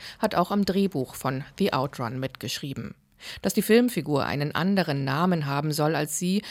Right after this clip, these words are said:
war von vornherein klar. Denn Regisseurin Nora Finkscheid wollte zum einen kreative Freiheit haben, sich nicht sklavisch an die Geschichte klammern,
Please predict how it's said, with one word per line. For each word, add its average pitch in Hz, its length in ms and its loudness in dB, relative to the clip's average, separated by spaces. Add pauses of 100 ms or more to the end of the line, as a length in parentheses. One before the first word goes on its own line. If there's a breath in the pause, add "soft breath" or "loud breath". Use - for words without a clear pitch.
(120 loud breath)
war 185 140 2
von 214 160 0
vornherein 139 680 0
klar. 110 460 -6 (280)
Denn 127 180 -6
Regisseurin 156 800 2
Nora 139 240 2
Finkscheid 180 640 0 (240 loud breath)
wollte 160 240 2
zum 156 240 0
einen 175 440 2
kreative 147 580 -2
Freiheit 170 520 -2
haben, 180 340 0 (220 loud breath)
sich - 320 -6
nicht - 340 0
sklavisch 175 680 0
an 143 140 -2
die 135 60 -8
Geschichte - 440 -2
klammern, 160 480 0